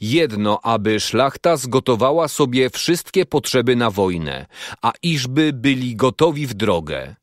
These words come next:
ponieważ trzecimi wiciami czas i miejsce im bywa naznaczone? Jakoby nie dosyć było tego jednymi wiciami oznajmić.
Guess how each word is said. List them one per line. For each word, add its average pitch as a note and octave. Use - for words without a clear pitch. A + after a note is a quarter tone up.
ponieważ A#2
trzecimi A#2+
wiciami C3
czas C#3+
i C#3+
miejsce C#3
im C3+
bywa D3+
naznaczone? A2+
Jakoby F3+
nie D#3
dosyć B2
było A#2+
tego D3+
jednymi C3+
wiciami B2
oznajmić. F#2